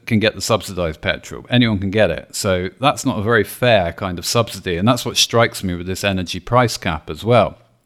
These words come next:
You know, the poorest people should really be supported. But if everybody's getting support, then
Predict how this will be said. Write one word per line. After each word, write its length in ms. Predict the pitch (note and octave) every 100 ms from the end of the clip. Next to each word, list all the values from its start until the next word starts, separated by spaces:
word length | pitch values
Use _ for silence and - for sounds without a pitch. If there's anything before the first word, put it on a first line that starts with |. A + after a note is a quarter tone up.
| _ _ _ -
You 120 | A2+
know, 60 |
the 100 | F2
poorest 400 | - A#2+ G2+ -
people 280 | - G2 F#2+
should 200 | - F#2+
really 220 | G#2 F#2
be 160 | F2 F2+
supported. 600 | - - A#2+ A#2+ F#2+ - - - _
But 120 | -
if 80 | F#2
everybody's 560 | A#2 B2 G2+ G2 F2+ D#2+
getting 280 | G#2 F2 E2+
support, 500 | - - F#2+ F#2 G2
then 280 | F#2 F#2